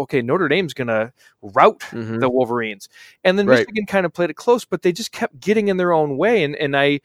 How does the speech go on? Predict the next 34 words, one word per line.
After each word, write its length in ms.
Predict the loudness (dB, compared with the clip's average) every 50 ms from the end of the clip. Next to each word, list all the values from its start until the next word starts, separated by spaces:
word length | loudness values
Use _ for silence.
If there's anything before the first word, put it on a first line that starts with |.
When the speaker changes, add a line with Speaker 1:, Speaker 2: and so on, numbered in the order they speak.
| -12 -20 -20 -18 _ -4
Speaker 1:
was 160 | -4 -4 -2
waiting 320 | 2 4 4 4 4 2
for 180 | -2 -4 -6 -6
Shea 280 | -4 -2 -2 -2 -2 -2
Patterson 500 | -2 0 2 2 2 2 -2 -8 -10 -14
to 80 | -12
take 240 | -6 -2 -2 -2 0
that 180 | 0 -2 -2 -2
game 240 | -2 -2 -2 0
over, 280 | 0 0 0 0 0 -2
and 120 | 0 0
after 220 | -2 -2 -2 -2 -2
that 140 | -2 -2 -2
game, 300 | -4 -6 -6 -4 -4 -4
I 80 | -4 -4
was 140 | -4 -6
kinda 240 | -10 -10 -8 -8 -8
thinking, 420 | -8 -8 -10 -8 -6 -8 -8 -8 -10 _ _ _ _ _ _ _ _ -2
"This 200 | 0 0 0 -2
is 140 | -4 -4 -2
not 300 | 0 2 2 2 0 0
the 80 | -4 -4
guy 320 | 0 0 2 2 2 0 0
that 200 | 0 0 -2 -2 0
everybody's 500 | -2 0 0 0 0 0 0 0 0 -2
hailing 480 | -4 -2 0 0 2 2 0 -2 -4 -4
as 340 | -2 0 0 0 0 -2
a 100 | -4 -6
first-team 600 | -6 -6 -6 -4 -4 -4 -6 -10 -10 -10 -6 -2
All-Big 340 | 0 0 0 0 -2 -4 -6
Ten 220 | -8 -10 -10 -10 -12
quarterback. 680 | -10 -4 -2 -2 -2 0 0 2 2 2 2 2 0
He's 260 | -4 -6 -6 -6 -6
not, 320 | -4 -2 0 0 0 0